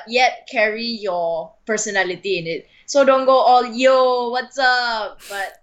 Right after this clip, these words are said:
at the same time, sound like you, you know, and not like a copy-paste version of someone that just Googled how, how to write an email letter. You get what I mean?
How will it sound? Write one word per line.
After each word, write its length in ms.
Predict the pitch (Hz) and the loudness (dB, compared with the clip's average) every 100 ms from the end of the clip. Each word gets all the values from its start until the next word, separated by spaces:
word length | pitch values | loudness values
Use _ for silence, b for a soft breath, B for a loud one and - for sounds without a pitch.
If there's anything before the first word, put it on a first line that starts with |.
| - | -10
at 140 | 220 214 | -10 -8
the 100 | 214 | -12
same 220 | 240 233 | -12 -8
time, 380 | 240 233 233 226 _ | -2 -2 -2 -12 _
sound 420 | - 233 220 220 | -10 -4 -4 -4
like 220 | 196 139 | -8 -10
you, 380 | 185 180 170 165 | -14 -14 -12 -12
you 120 | 180 | -12
know, 160 | 180 185 | -6 -4
and 180 | 165 175 | -4 0
not 200 | 185 180 | 0 2
like 180 | 175 170 | -4 -4
a 60 | |
copy-paste 600 | 202 196 202 - 202 202 | -4 -2 -2 2 2 2
version 300 | 185 175 185 | -2 0 0
of 160 | 160 160 | 0 -4
someone 320 | 175 175 175 | -2 0 0
that 160 | 156 - | -2 0
just 220 | 170 170 | -2 -2
Googled 320 | 175 180 170 | 0 2 4
how, 300 | 180 180 - B B _ | 4 4 2 B B _
how 300 | - 233 220 | 2 2 2
to 120 | 202 | -2
write 260 | 190 202 - | 0 0 2
an 220 | 175 170 | -2 -2
email 300 | 202 185 185 | -10 -6 -2
letter. 480 | 175 165 175 156 156 _ _ _ _ _ | -2 -4 -4 -4 -6 _ _ _ _ _
You 140 | 160 160 | -14 -4
get 160 | 175 | -2
what 100 | 170 156 | 0 -2
I 40 | |
mean? 280 | 156 160 | -4 -8